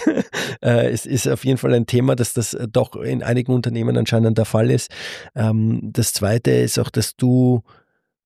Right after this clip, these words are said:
du hast es jetzt auch in, bei deinen Learnings noch einmal erwähnt, persönlicher Kontakt und so weiter, aber dass das auch was ist,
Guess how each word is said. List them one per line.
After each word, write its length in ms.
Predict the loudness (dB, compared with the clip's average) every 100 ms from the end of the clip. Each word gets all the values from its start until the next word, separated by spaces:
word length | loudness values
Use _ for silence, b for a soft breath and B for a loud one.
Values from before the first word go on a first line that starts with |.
| _ _ _ _ _
du 360 | -14 -12 -2 -2
hast 180 | -2 -6
es 100 | -6
jetzt 200 | -2 -2
auch 120 | 0
in, 100 | 0
bei 100 | 0
deinen 240 | 2 2
Learnings 360 | 2 2 0 0
noch 120 | 0
einmal 160 | 2 0
erwähnt, 340 | 2 2 2
persönlicher 500 | 0 2 0 0 -2
Kontakt 420 | -2 0 0 0
und 80 | -2
so 100 | 0
weiter, 180 | 2 2
aber 100 | 2
dass 200 | 0 0
das 260 | 0 -2 -4 B B
auch 180 | -2 2
was 160 | 2 2
ist, 260 | 0 -2